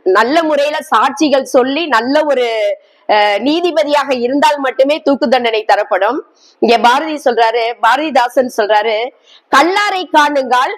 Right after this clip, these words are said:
கல்வி நல்கா கசடருக்கு தூக்கு மரம் அங்கே உண்டாம்" அப்படின்றாரு. அப்ப கல்வி என்பது அனைவருக்கும் பொதுவானது. அந்த கல்வியை வந்து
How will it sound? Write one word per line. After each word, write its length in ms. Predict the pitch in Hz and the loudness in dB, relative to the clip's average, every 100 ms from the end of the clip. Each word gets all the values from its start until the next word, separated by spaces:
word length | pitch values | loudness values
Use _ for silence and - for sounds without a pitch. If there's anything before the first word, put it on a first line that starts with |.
| - | 0
கல்வி 440 | 254 302 294 349 | 0 0 -2 -2
நல்கா 580 | 294 262 226 226 302 - | -2 -2 0 0 0 -2
கசடருக்கு 640 | 294 277 370 381 370 381 | -2 2 2 2 0 -2
தூக்கு 400 | - 320 330 - | 0 0 2 0
மரம் 280 | 269 254 302 | 0 0 -2
அங்கே 380 | 240 269 285 320 | -2 0 0 -2
உண்டாம்" 400 | 311 254 240 247 | -2 -2 0 0
அப்படின்றாரு. 560 | 214 214 214 202 180 - _ _ - | -2 -2 -2 0 -2 -6 _ _ -4
அப்ப 260 | - 247 254 | -2 2 0
கல்வி 540 | 254 294 370 403 440 | 2 2 2 -2 -2
என்பது 300 | 427 339 349 | -2 0 0
அனைவருக்கும் 640 | 415 269 294 320 311 - - | 0 0 -2 -2 -2 -2 2
பொதுவானது. 760 | 240 262 254 226 196 202 285 - _ _ | 2 2 0 0 -2 -2 -2 -4 _ _
அந்த 440 | - 262 349 427 - | 0 2 2 0 2
கல்வியை 460 | 294 294 311 320 262 | 2 2 -2 -2 -2
வந்து 500 | 247 254 254 285 | 0 2 2 0